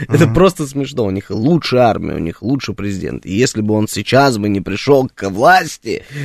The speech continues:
Speaker 1: то что было бы с С Ш А? Пропали бы. Дмитрий Катков пишет: «Вот сейчас Зеленский поймёт схему, позвонит Трампу и скажет: „А слабо десять миллиардов перевести на счёт Украины“».
Speaker 2: Так это они давно, давно должны были это понять.
Speaker 1: Да.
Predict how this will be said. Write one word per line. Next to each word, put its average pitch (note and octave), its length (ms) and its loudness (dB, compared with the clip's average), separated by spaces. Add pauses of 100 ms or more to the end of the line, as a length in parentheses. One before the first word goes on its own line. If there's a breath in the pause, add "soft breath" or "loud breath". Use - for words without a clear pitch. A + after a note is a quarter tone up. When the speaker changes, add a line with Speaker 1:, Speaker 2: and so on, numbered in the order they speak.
(180 loud breath)
Speaker 1:
то G#2+ 80 -2
что - 260 2
было C3 280 4
бы A2 120 2
с - 60 -4
С - 160 -6
Ш - 180 -6
А? - 220 -6
Пропали - 460 -4
бы. - 160 -10 (260 loud breath)
Дмитрий G#3+ 340 6
Катков G#3 440 2
пишет: - 420 -8
«Вот - 240 -12
сейчас - 360 0
Зеленский A3+ 400 0
поймёт F#3 400 2
схему, E3+ 440 2
позвонит B2+ 340 0
Трампу D3 320 0
и A2 40 -2
скажет: G#2+ 280 -2
„А D#3+ 80 0
слабо C#4 600 4 (480)
десять E3+ 300 -2
миллиардов E3+ 520 4
перевести G2+ 400 -2
на F2+ 140 -2
счёт E2+ 220 -6
Украины“». F2+ 420 -6 (1120)
Speaker 2:
Так B2 140 0
это G#2+ 240 4
они G#2+ 160 4
давно, G#2 320 2
давно A2+ 280 0
должны C3 280 -2
были G#2 220 -2
это - 120 -12
понять. G2 300 -8 (180)
Speaker 1:
Да. G2 600 0